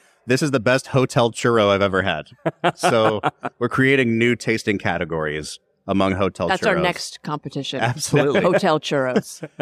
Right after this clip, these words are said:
Speaker 1: <laughs> And the voice that you're hearing right now is Amanda Blue, who is president of the Tasting Alliance, which is what is behind this whole thing. So we're very honored to be sitting down with you right now.
Speaker 2: Thank you.
Speaker 1: Like,
Speaker 2: I'm
Speaker 1: this
Speaker 2: very
Speaker 1: is,
Speaker 2: honored
Speaker 1: this
Speaker 2: to
Speaker 1: has
Speaker 2: be with
Speaker 1: been,
Speaker 2: you.
Speaker 1: this has been incredible. We're on day two.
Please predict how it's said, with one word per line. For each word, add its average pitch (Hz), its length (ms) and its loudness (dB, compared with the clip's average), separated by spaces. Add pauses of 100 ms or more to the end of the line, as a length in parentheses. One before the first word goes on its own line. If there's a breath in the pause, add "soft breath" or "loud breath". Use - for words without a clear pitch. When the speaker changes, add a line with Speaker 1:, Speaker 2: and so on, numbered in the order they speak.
(160)
Speaker 1:
<laughs> - 200 -6
And 139 140 2
the 156 60 4
voice 208 200 2
that 196 80 2
you're 180 120 6
hearing 165 200 6
right 143 160 4
now 135 160 4
is 120 120 4
Amanda 113 340 2
Blue, 127 320 4
who 135 160 4
is 104 140 2
president 147 520 0
of 110 200 0
the 98 80 -4
Tasting 110 420 0
Alliance, 98 680 2 (200)
which 101 280 0
is 104 400 0 (220)
what 110 260 0
is 123 120 0
behind 107 360 0
this 95 180 0
whole 90 220 0
thing. 69 380 -6
So 104 360 2
we're 113 220 2
very 113 280 2
honored 101 260 0
to 90 60 -2
be 90 80 0
sitting 87 280 -2
down 85 180 0
with 85 140 -4
you 82 80 -4
right 80 220 -2
now. 80 280 -2 (240)
Speaker 2:
Thank 139 260 -12
you. 185 140 -2
Speaker 1:
Like, 101 140 2
Speaker 2:
I'm 113 100 0
Speaker 1:
this 131 80 -2
Speaker 2:
very 123 80 0
Speaker 1:
is, 135 60 2
Speaker 2:
honored 143 180 -2
Speaker 1:
this 117 160 2
Speaker 2:
to 139 80 0
Speaker 1:
has - 40 4
Speaker 2:
be 135 40 0
with 123 140 2
Speaker 1:
been, 113 60 0
Speaker 2:
you. 131 160 0 (140)
Speaker 1:
this 127 200 -2
has 185 100 -2
been 170 120 0
incredible. 135 540 0
We're 104 140 2
on 135 120 4
day 123 200 2
two. 117 360 2